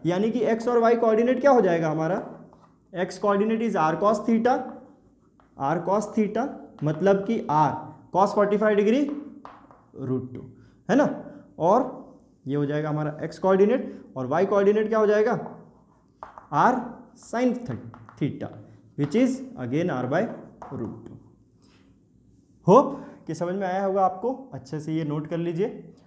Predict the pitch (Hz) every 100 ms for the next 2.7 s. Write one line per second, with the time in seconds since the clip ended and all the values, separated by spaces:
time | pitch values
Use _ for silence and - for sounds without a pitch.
0 | - 139 147 190 180 185 190 - - 247
1 | - - - - _ 127 139 170 240 262
2 | - - - - 247 240